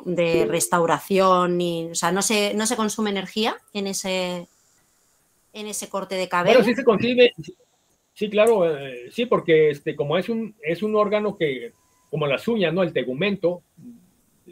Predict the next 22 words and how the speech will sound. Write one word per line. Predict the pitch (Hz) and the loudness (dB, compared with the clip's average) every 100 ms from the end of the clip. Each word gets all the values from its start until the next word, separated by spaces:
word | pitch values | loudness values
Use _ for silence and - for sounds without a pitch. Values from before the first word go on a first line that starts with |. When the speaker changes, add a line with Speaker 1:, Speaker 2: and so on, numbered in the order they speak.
| - | -16
Speaker 2:
es | 139 202 | -6 -2
un | 196 | 0
tejido | 190 208 190 214 - _ _ | 0 2 2 0 -8 _ _
que | 135 | -10
está | 127 143 | -4 -4
creciendo, | 143 123 185 170 135 | -4 -4 -2 -2 -2
¿no? | 127 180 | -6 -8
Constantemente, | 113 139 135 147 165 156 127 _ _ _ | -6 -4 -4 -2 -4 -4 -10 _ _ _
el | |
cabello | 113 113 139 143 | -6 -4 -6 -6
tegumento, | 135 151 151 147 190 _ _ _ _ | -6 -4 -4 -6 -12 _ _ _ _
y | 131 131 135 | -12 -8 -6
este, | 135 _ 139 131 123 101 _ _ _ - _ | -8 _ -2 0 -2 -6 _ _ _ -20 _
pero | - 151 160 156 - - - | 2 6 6 4 -6 -20 0
lo | 151 | 2
que | 156 160 | 4 4
pasa | 190 220 | 4 0
es | 202 | 0
que, | 240 - | 0 0
eh, | 170 165 156 | -6 -6 -4
el | 151 | -4
cuerpo | 151 226 - 220 - | 0 0 4 2 2